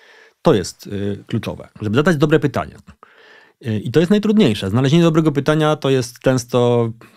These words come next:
mm, coś, czego nie możesz zaplanować, co się może nagle pojawić i doprowadzić cię do czegoś wartościowego. Tak było w przypadku Einsteina.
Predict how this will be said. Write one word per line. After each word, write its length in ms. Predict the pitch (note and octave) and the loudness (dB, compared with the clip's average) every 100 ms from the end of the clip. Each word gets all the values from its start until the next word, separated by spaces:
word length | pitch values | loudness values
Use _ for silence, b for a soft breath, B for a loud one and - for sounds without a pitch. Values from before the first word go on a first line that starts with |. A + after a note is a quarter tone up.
| _ - | _ -20
mm, 560 | A#2 C#3 A2 G#2+ G2+ A2+ - C3+ C#3 _ _ - | -16 -12 -8 -8 -8 -10 -18 -20 -20 _ _ -6
coś, 260 | B2 A#2 - _ _ _ _ - | -6 -6 -12 _ _ _ _ -4
czego 140 | A#2 | 0
nie 60 | B2 | 0
możesz 160 | B2 | 0
zaplanować, 520 | A2+ A#2 G#2+ F2+ E2+ - | 0 0 -2 -4 -10 -12
co 100 | - | -4
się 100 | A2+ | 0
może 140 | A2+ | 2
nagle 260 | C#3 C3+ C3 | 2 2 2
pojawić 600 | A#2 A#2 A#2 G3 - b b b _ - | 2 2 2 -2 -6 b b b _ -4
i 540 | B2+ B2+ B2+ C3 B2 - _ _ _ | 0 0 0 0 -2 -8 _ _ _
doprowadzić 460 | A#2 A#2 A#2 C3+ C3 | -4 0 2 2 2
cię 60 | C3+ | 0
do 80 | |
czegoś 200 | B2 B2+ - - | 0 -2 -4 -6
wartościowego. 720 | A#2+ B2 - G#2 E2 - - B B | -4 -4 -8 -8 -8 -12 -20 B B
Tak 140 | - C#3+ | 0 2
było 140 | E3 | 2
w 20 | |
przypadku 260 | - - E3 | 2 -2 0
Einsteina. 520 | E3+ - A2 F#2 G2 | 0 0 -4 -4 -10